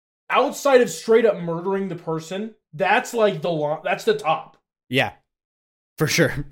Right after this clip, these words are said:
Speaker 2: <laughs> And there's video of it. Everybody, it's like, it's just crazy to me that it's like, he got charged for it, but how, how, what, I don't understand the whole legal things of, like, how he's allowed to play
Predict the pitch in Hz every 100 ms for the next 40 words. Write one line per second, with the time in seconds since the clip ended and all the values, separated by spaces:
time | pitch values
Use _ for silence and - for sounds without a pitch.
0 | - 233 - - 139 139 156 143 117 147
1 | 165 170 165 160 175 180 - _ - 131
2 | 143 147 156 151 135 170 143 - _ _
3 | 143 151 156 - 165 165 160 165 139 127
4 | 135 120 - - 151 156 - - 127 135
5 | 139 - 107 95 101 - _ _ _ _
6 | _ _ 123 117 151 156 - _ - 123
7 | 110 120 147 139 143 185 170 156 - 147
8 | 147 139 139 127 110 113 120 123 113 127
9 | 123 127 123 104 107 95 - - 110 117
10 | 117 131 131 131 135 139 135 143 139 147